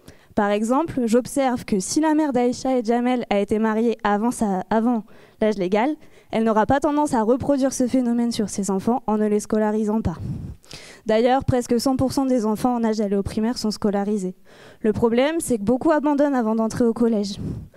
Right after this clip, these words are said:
Pour faire face, le gouvernement donne alors de l'argent aux familles pour qu'elles continuent d'envoyer leurs enfants à l'école. Moi, ce qui m'intéresse, c'est de savoir si ce programme a eu un effet sur l'apprentissage. Comme on l'a vu avec Jamel, il peut conduire à des classes trop grandes dans lesquelles on n'apprend pas grand-chose.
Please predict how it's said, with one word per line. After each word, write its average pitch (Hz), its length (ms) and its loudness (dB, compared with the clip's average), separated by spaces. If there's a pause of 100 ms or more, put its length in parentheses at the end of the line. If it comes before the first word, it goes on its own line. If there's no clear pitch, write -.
(360)
Pour 185 160 -4
faire 196 180 -4
face, - 480 -2
le 214 100 2
gouvernement 220 560 0
donne 294 200 0
alors 262 220 2
de 226 80 0
l'argent 214 360 0
aux - 20 0
familles 208 400 -2
pour 214 200 -2
qu'elles 202 180 -4
continuent 240 400 -2
d'envoyer 220 340 0
leurs 214 240 -2
enfants 208 220 -4
à 214 80 -2
l'école. 208 360 -2 (680)
Moi, 247 180 4
ce - 80 -6
qui - 120 -4
m'intéresse, 208 600 0
c'est 220 200 0
de - 40 -14
savoir 220 280 0
si 247 160 -2
ce - 60 -8
programme 233 400 2
a 254 100 0
eu 220 60 0
un 208 120 0
effet 208 240 0
sur 233 200 -2
l'apprentissage. 214 800 -2 (220)
Comme 247 200 0
on 254 60 2
l'a 240 140 2
vu 226 100 2
avec 202 260 0
Jamel, 208 420 -2 (460)
il 220 100 -2
peut 226 140 2
conduire 233 300 0
à 220 100 2
des 214 120 0
classes 208 280 -2
trop 269 200 0
grandes 233 440 0
dans 202 100 -2
lesquelles 196 320 -2
on 240 100 -2
n'apprend 185 300 -2
pas 214 160 0
grand-chose. 202 500 -4